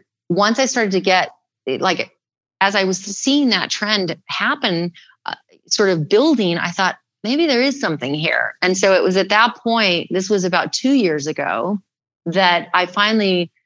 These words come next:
thought, you know, "Maybe this is a business." And at that point, of course, I had no idea how you would start a tequila business. I didn't even understand, like, you know, that tequila has to come from a region in Mexico, Jalisco, and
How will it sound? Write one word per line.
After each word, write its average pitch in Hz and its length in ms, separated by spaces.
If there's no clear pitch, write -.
thought, 175 300
you 214 120
know, 240 100
"Maybe 269 320
this 349 180
is 254 120
a 226 60
business." 185 580
And 180 260
at 180 140
that 226 180
point, - 160
of 160 100
course, 208 280
I 185 60
had 170 180
no 247 320
idea 170 680
how 170 180
you 156 200
would 156 120
start 151 240
a 143 60
tequila 143 360
business. 185 560
I 175 80
didn't 202 200
even 175 460
understand, 170 580
like, 156 200
you 190 100
know, 156 160
that 165 180
tequila 190 460
has 180 400
to 180 100
come 175 360
from 170 260
a 160 80
region 180 460
in 175 160
Mexico, 170 640
Jalisco, 165 840
and 160 260